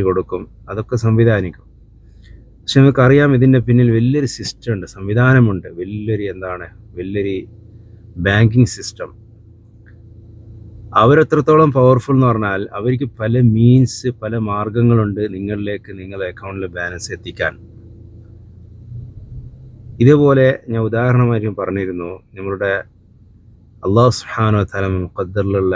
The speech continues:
അവൻ കണക്കാക്കിയ, നമുക്ക് എഴുതിയ റിസ്കുകൾ വിഡ്രോ ചെയ്യാനുള്ള, നമുക്ക് അവൻ തരുന്ന മാർഗങ്ങളും മീൻസുകളാണ് നമ്മൾ കച്ചവടങ്ങൾ, ജോലി സ്ഥലങ്ങൾ,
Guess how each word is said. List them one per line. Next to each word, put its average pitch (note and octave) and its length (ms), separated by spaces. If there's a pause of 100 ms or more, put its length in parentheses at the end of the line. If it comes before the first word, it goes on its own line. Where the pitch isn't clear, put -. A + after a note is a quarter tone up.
(140)
അവൻ G#2+ 200
കണക്കാക്കിയ, F#2+ 720 (680)
നമുക്ക് F#2 340 (560)
എഴുതിയ F#2+ 260 (100)
റിസ്കുകൾ G2 460 (1080)
വിഡ്രോ G#2+ 360
ചെയ്യാനുള്ള, A2+ 500 (360)
നമുക്ക് G2 240
അവൻ A2 180
തരുന്ന G#2+ 280 (120)
മാർഗങ്ങളും B2 640
മീൻസുകളാണ് G2+ 720 (120)
നമ്മൾ F2+ 240
കച്ചവടങ്ങൾ, F2 580 (460)
ജോലി G2 300
സ്ഥലങ്ങൾ, F#2 460